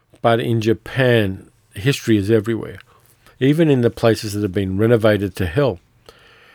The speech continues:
there's a sense that the history is still there. And I really like that. I like the fact that there's that kind of respect for the past, as well as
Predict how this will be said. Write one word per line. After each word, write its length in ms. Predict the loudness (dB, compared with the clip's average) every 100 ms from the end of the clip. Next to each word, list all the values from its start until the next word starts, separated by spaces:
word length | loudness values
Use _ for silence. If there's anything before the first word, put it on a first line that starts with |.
| _ _ _
there's 220 | -2 0
a 80 | -4
sense 500 | -2 0 0 -2 -10 -16 _ _ _ _
that 180 | -10 -6
the 80 | -4
history 420 | -2 -4 -2 -2
is 100 | -2
still 300 | -2 0 0
there. 440 | 0 -2 -2 -10 -20 _ _ _ _ _
And 220 | -6 -2
I 100 | -2
really 420 | -2 0 2 2 0
like 420 | 0 -2 -2 -8
that. 180 | -12 -14 _ _ _ _ _ _ _ _ _
I 80 | -2
like 320 | 2 2 0
the 100 | -4
fact 440 | -6 -2 -4 -4 -12
that 100 | -4
there's 220 | -4 -2
that 160 | -8
kind 280 | -8 -6 -6
of 120 | -6
respect 460 | -10 -10 -4 -2 -2
for 100 | -6
the 80 | -8
past, 600 | -6 -4 -4 -6 -12 -14
as 180 | -8 0
well 200 | 2 2
as 200 | -2